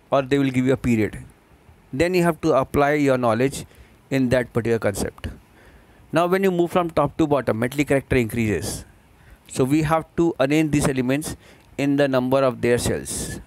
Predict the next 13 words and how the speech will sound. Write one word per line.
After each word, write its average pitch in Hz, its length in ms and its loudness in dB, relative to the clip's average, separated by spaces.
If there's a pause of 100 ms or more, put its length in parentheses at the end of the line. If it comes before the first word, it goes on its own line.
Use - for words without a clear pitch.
(320)
Like 127 240 -2
lithium 135 380 2
has 143 140 0
two 147 200 2
cells, - 380 -2 (1000)
sodium 143 460 2
has 143 140 0
three 147 240 2
cells, 165 400 -2 (420)
potassium 131 560 0
has 143 140 0
four 143 260 2
cells, 165 240 -2